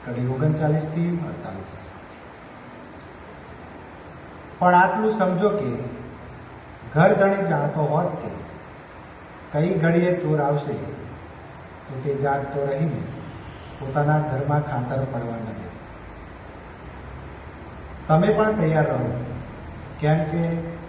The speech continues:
તમારા ધારવામાં નહીં હોય એવી ઘડીએ માણસનો દીકરો આવશે." પિતરે પૂછ્યું કે,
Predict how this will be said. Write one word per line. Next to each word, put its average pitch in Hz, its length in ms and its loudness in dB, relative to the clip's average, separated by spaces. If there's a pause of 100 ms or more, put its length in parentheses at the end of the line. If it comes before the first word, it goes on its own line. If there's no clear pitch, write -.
(340)
તમારા 202 460 8
ધારવામાં 151 460 6
નહીં 151 280 2
હોય - 100 -2 (1080)
એવી 147 160 4
ઘડીએ 175 400 6
માણસનો 139 580 2
દીકરો 113 300 -4
આવશે." 90 380 -8 (2000)
પિતરે 127 360 -2
પૂછ્યું 123 460 -2
કે, 156 180 4